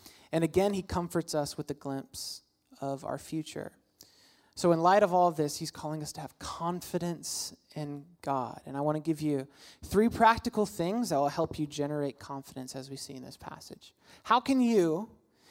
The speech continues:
be confident in God? How can you be confident in God? Number one, endure the suffering. It is temporary.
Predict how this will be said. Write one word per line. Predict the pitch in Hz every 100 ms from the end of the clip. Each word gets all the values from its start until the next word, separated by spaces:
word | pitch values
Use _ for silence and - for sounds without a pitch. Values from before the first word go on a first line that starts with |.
| _
be | 185
confident | - - 202 214 233 220 160 - - -
in | 160
God? | 156 127 117 - - _ _ _ _ _ _ _ _ -
How | - 214
can | 220 190
you | 175 151 143 - _ _ -
be | 156
confident | 151 143 147 135
in | 127
God? | - -
Number | 160 160
one, | 165 156 139 139
endure | 156 151 135 170 170 196 226
the | 269
suffering. | - 151 - 156 170 240 269 _ _ _ _ _ _ _ _ _ _ -
It | 170
is | 160 -
temporary. | - 151 143 135 127 127 135